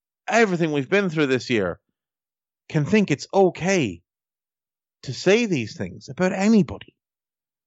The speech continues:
Yes, Pepe is an idiot. Yes, Alioski play acted. No, it's <laughs> not okay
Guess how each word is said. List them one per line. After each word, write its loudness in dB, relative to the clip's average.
Yes, 2
Pepe 2
is 0
an 0
idiot. -4
Yes, 2
Alioski 0
play 2
acted. -2
No, 6
it's -2
<laughs> 2
not -2
okay -2